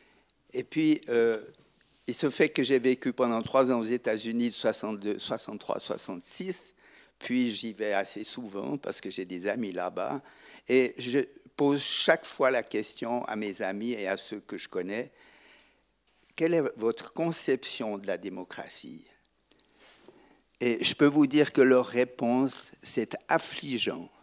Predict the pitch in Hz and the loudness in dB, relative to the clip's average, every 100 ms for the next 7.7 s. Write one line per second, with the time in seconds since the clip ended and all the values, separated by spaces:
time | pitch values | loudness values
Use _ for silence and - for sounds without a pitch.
0 | _ - _ - - - - 147 151 - | _ -20 _ -20 -20 -20 -4 2 2 2
1 | 131 131 143 - 147 131 - 131 113 - | 0 0 0 -2 -8 -2 2 2 2 -4
2 | 175 180 175 160 127 107 98 87 123 139 | -2 -2 0 -2 -2 -4 -4 0 0 0
3 | - 107 - 123 - 95 101 98 98 - | -4 -6 -4 -4 -4 -4 -4 -4 -4 -4
4 | 92 - 147 110 - - - - - 117 | -6 -6 -4 -6 -8 -18 -20 -18 -4 0
5 | 117 113 120 143 131 - - 107 110 - | 0 0 0 0 0 -6 -12 -12 -12 -4
6 | 156 147 - 143 131 - 143 131 - - | -2 -2 0 0 2 0 -2 -6 -6 -8
7 | - 123 120 - 127 160 - | -2 0 0 -4 -2 -2 -2